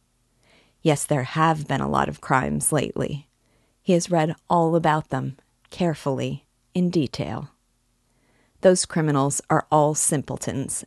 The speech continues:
and fools. Here's how he would have done it, and succeeded. The murderer of the old pawnbroker was a desperate man whose hand shook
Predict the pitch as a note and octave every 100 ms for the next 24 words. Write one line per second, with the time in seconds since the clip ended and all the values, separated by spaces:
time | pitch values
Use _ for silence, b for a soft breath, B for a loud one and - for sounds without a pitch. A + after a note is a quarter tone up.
0 | _ D#3+ D#3 - D#3 C3+ C3 D3 D3 -
1 | - _ _ _ _ _ _ _ - C#3
2 | C3+ C#3 B2+ - D#3 C3 B2+ C3 C#3+ A#2
3 | A#2+ - - _ _ _ - C#3 C3 -
4 | - D#3+ C3 - - C3+ - _ _ _
5 | _ _ _ _ _ _ _ _ - E3+
6 | E3 E3+ F3 E3 E3 - E3+ F3 D#3+ E3
7 | - E3+ D3+ C#3 C3+ - C#3+ - E3 E3
8 | F3+ E3 - - - E3+ E3 E3+ F3+ E3+
9 | E3 - F3+ E3 F3+ - D#3 F#3 -